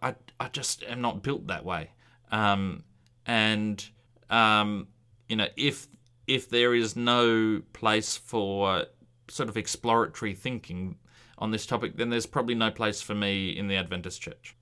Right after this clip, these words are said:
Um, so, <clears throat> but I don't want anyone listening to the podcast to assume that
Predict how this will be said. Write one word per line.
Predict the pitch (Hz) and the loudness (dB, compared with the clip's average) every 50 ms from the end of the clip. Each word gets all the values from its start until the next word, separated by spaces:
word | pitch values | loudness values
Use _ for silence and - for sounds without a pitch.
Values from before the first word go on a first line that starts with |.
| _ _ - | _ _ -2
Um, | - 107 104 101 98 95 92 95 92 - - - _ _ _ _ _ _ - | 2 4 4 6 6 4 2 0 -4 -6 -10 -14 _ _ _ _ _ _ -10
so, | - - 139 120 117 113 117 - - - _ _ _ _ _ - | -2 4 6 6 6 6 4 2 -2 -12 _ _ _ _ _ 4
<clears throat> | - - - - - - _ - | 4 4 2 -4 -10 -4 _ 6
but | 208 202 147 - - - - - _ _ _ _ _ - | 8 8 8 6 2 -4 -16 -20 _ _ _ _ _ 2
I | 123 131 | 2 2
don't | 127 - 165 190 226 226 | 4 6 6 6 6 4
want | - 110 110 104 | 2 0 2 4
anyone | 104 101 107 104 104 104 101 | 4 2 2 2 2 2 2
listening | 101 98 - - 110 101 95 | 0 -2 -2 -4 -4 -4 -4
to | - | -6
the | 101 | -6
podcast | - - 107 98 - 110 98 80 85 - - - - | -2 -2 -2 -2 0 0 0 0 0 -4 -8 -12 -8
to | - 117 110 | -2 0 0
assume | 107 104 - - - 101 90 87 85 87 98 98 - _ _ _ _ _ _ - | 0 0 -4 -6 -4 -4 -4 -4 -6 -8 -10 -12 -16 _ _ _ _ _ _ -14
that | 107 104 117 120 123 - - | -4 2 4 6 6 4 2